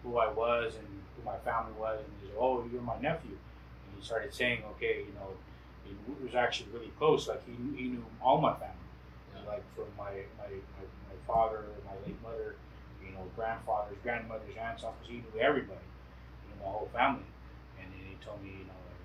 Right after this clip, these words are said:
Speaker 1: my, my great-grandfather, he was, uh, kind of a teacher of his in a way, you know, but, um, but yeah, it's, uh,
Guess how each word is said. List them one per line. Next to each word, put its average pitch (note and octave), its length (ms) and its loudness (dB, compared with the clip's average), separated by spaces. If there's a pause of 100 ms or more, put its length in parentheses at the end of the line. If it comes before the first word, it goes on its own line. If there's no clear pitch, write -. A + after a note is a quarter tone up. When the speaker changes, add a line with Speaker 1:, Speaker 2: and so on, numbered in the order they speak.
(120)
Speaker 1:
my, - 240 -12
my G#2 100 -10
great-grandfather, A2+ 680 2
he G#2+ 220 -10
was, - 300 -12
uh, F#2+ 80 -6 (180)
kind B2 140 6
of G#2+ 80 -4
a - 40 -10
teacher A#2+ 360 -2
of G#2+ 60 -6
his A#2 200 -2
in A2 60 -8
a A2 60 -6
way, A#2 260 0 (640)
you - 60 -12
know, - 120 -12 (280)
but, - 140 -8 (160)
um, F#2+ 100 -6 (1700)
but G2 120 -8
yeah, G2+ 320 -2
it's, - 140 -12
uh, - 40 -12